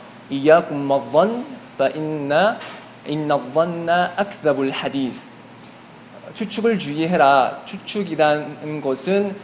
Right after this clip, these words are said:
가장 거짓말스러운 말씀이다." 라고 연재께서 말씀하셨고, 어, 아까 전에도 말씀하셨-,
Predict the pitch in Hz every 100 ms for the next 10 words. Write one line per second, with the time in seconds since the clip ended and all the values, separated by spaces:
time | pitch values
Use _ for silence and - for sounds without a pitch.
0 | - - 123 135 165 175 165 156 123 127
1 | 175 170 156 - 151 135 135 160 175 120
2 | - 127 117 117 110 - - - - -
3 | 123 123 127 117 - - - - - 123
4 | 131 135 131 110 135 135 131 113 147 131
5 | - - - - - - - - - 123
6 | 123 127 127 127 - - - - - -
7 | - - - - - - - 139 165 175
8 | 175 139 135 151 156